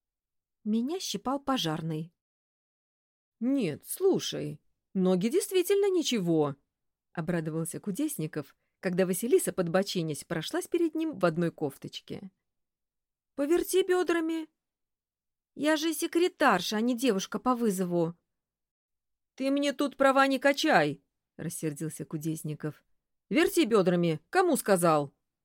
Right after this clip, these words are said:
Василиса, которая до сих пор не проявляла никакого энтузиазма, внезапно стрельнула в него глазками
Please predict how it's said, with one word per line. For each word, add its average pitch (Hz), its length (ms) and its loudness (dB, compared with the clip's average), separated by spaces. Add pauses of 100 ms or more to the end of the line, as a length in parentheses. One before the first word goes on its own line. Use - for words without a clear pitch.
(720)
Василиса, 226 640 -2
которая 190 360 -4
до 214 100 -2
сих 247 220 -6
пор 190 180 2
не 170 140 -2
проявляла 196 500 0
никакого 180 520 -2
энтузиазма, 302 720 -2 (280)
внезапно 285 560 0
стрельнула 180 540 0
в 160 80 -6
него 170 240 0
глазками 311 720 -4